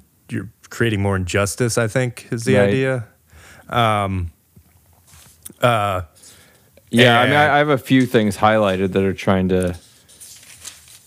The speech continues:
Speaker 2: let's see, yeah. Human beings who have been harmed necessarily become more unjust.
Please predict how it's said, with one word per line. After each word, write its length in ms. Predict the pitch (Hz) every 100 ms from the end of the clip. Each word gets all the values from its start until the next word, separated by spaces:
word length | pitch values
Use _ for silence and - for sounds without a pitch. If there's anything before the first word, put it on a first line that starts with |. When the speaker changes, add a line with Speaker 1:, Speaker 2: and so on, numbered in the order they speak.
| _ _ _ - - - _ _ 110
Speaker 2:
let's 220 | 101 -
see, 140 | 98
yeah. 360 | 92 104 95 101 - _ _ _
Human 360 | - 139 156 131
beings 320 | 131 127 120
who 80 | 120
have 160 | 98 85
been 180 | 120
harmed 480 | 120 101 101 104 90
necessarily 880 | 98 107 - 92 - 98 98 98 95
become 500 | 90 87 - 104 101
more 400 | 95 92 98 90
unjust. 800 | 101 92 101 - - - -